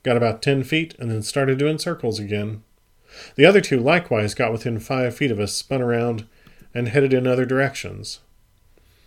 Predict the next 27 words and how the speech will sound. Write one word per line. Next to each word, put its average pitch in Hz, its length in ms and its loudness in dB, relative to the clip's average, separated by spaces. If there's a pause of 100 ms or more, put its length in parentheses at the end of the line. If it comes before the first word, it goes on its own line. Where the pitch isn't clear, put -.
(160)
I 131 60 0
relaxed 165 440 6
for - 140 -4
a 117 60 0
moment 110 260 0
and 110 160 -2
watched 131 320 -4
them. 95 180 -12 (280)
Smiles 170 460 2
wasn't 120 240 0
going 110 120 4
to 104 80 0
move 127 240 4
until 110 240 -2
I 104 60 0
gave 104 260 2
him 98 60 -4
another 98 200 -4
command, 131 460 0
so 110 140 -2
I 104 60 0
stepped 127 440 -4
gingerly 135 520 2
around 110 300 2
to 101 60 -4
my 101 140 -2
right 110 340 -2